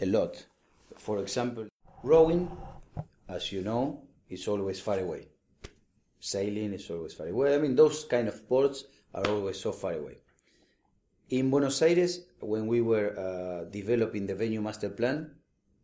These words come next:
it was the same thing. We had the rowing national, uh,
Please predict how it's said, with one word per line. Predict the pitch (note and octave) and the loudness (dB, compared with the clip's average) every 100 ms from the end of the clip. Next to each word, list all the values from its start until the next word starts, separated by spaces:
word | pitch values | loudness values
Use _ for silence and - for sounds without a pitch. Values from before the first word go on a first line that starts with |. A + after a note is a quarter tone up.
| _ | _
it | G2 | -4
was | G2+ G2+ | -4 -2
the | |
same | F#2+ A#2 G2+ | -4 -2 -2
thing. | C#3+ G2+ - - _ _ _ | -2 -4 -8 -20 _ _ _
We | F#2 | -8
had | F#2 F#2+ - | -2 -2 -2
the | E2+ | -6
rowing | F#2+ A2 A2+ A2+ G#2 | 0 2 2 2 0
national, | G#2 G#2+ - G#2+ G2+ G2 F#2+ | -2 -2 -4 -4 -2 -2 -2
uh, | F#2+ F2+ F2 E2 D#2+ D#2 D#2 - | -2 -2 -4 -6 -8 -10 -12 -16